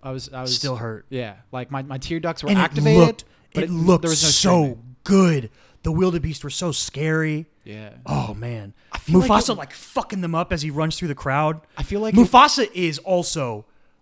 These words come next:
Speaker 2: like, you feel that power in this movie. Like, remember in another, another change they made that I really liked? In original Lion King, when, when the hyenas are chasing Simba and Nala through the, through the elephant graveyard and then Mufasa shows up, there aren't that many hyenas, if I remember correctly.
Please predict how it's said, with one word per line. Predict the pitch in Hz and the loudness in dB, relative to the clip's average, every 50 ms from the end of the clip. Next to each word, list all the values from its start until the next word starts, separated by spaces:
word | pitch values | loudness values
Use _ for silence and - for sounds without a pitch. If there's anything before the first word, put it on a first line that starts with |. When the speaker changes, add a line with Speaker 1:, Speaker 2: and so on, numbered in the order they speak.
| _ | _
Speaker 2:
like, | 139 147 151 139 127 - - _ _ _ _ _ _ _ _ _ _ _ _ _ _ _ _ _ - | -4 -2 -2 -2 -4 -8 -14 _ _ _ _ _ _ _ _ _ _ _ _ _ _ _ _ _ -8
you | 139 170 214 | -4 -2 -2
feel | - - - 180 170 156 | -2 -2 -2 0 0 0
that | 139 120 - | 0 -2 -4
power | - - 135 131 123 117 110 | -4 -2 -2 -2 -2 -2 -6
in | 104 | -8
this | 107 107 | -10 -12
movie. | 120 120 107 104 - - - - - | -12 -12 -14 -14 -16 -20 -20 -6 -2
Like, | 208 208 208 | 0 0 0
remember | - 202 214 226 269 320 359 349 | 0 0 2 4 4 4 4 4
in | 302 233 208 185 160 - - _ _ _ _ _ _ _ _ _ _ _ _ _ _ _ _ - | 4 4 4 2 2 0 -4 _ _ _ _ _ _ _ _ _ _ _ _ _ _ _ _ -4
another, | 190 185 190 196 190 185 175 | 0 2 4 4 4 4 2
another | - 175 175 185 185 185 | 2 2 2 4 2 2
change | 151 - - - 165 175 170 | 0 -2 -2 -2 0 0 0
they | 151 151 139 | 0 0 0
made | 135 131 123 123 | 0 0 -2 -2
that | 131 | -2
I | 127 | -2
really | 131 139 135 | -2 -2 -2
liked? | 131 131 131 117 110 - - - - _ _ - | -2 -2 -4 -4 -6 -12 -18 -20 -20 _ _ -2
In | 151 | 0
original | 160 180 196 190 196 185 | 0 0 0 0 2 2
Lion | 180 175 185 202 | 4 4 4 2
King, | - - 214 214 220 220 220 - - | 2 0 0 0 0 -2 -4 -4 -2
when, | 151 151 147 151 147 - - | 0 0 2 0 0 -2 -2
when | 151 156 151 | 0 0 0
the | 147 135 | 0 0
hyenas | 151 156 151 160 165 165 156 | 0 0 2 2 2 2 0
are | 151 | -2
chasing | 131 - - 160 139 - 160 160 151 | -2 -2 -2 -2 -2 -2 -4 -4 -2
Simba | - - 151 156 156 | -2 -2 -2 -2 0
and | 151 139 135 | -2 0 0
Nala | 135 135 139 139 | 0 0 0 -2
through | 139 147 135 | -2 -4 -4
the, | 139 120 117 113 _ - - | -4 -4 -6 -8 _ -18 -12
through | - 139 127 | -10 -8 -6
the | 135 127 127 - | -4 -6 -6 -6
elephant | 131 131 131 135 135 - | -6 -8 -6 -8 -8 -8
graveyard | 131 123 123 139 135 135 135 135 127 | -8 -6 -6 -4 -4 -4 -4 -4 -4
and | 113 113 | -4 -4
then | 117 113 110 - _ _ _ - - _ _ | -6 -6 -8 -10 _ _ _ -20 -20 _ _
Mufasa | - 143 127 - 135 127 - - | -8 -8 -6 -4 -6 -6 -6 -6
shows | - - 135 123 117 | -8 -6 -6 -6 -6
up, | 127 139 - - _ _ _ _ _ _ _ _ _ - | -6 -8 -8 -10 _ _ _ _ _ _ _ _ _ -2
there | 156 214 254 | 0 2 4
aren't | 285 285 262 185 151 | 4 4 4 2 0
that | 135 170 170 - | -2 -2 -2 0
many | 156 147 143 135 127 113 | 0 0 0 0 0 -2
hyenas, | 98 - - 123 113 117 120 104 98 95 - - - - - | -6 -8 -8 -6 -4 -4 -4 -6 -6 -10 -12 -16 -18 -16 -16
if | - - - | -14 -14 -12
I | 110 | -12
remember | 107 101 101 104 101 98 | -12 -12 -12 -14 -14 -16
correctly. | - _ - - - | -20 _ -20 -20 -20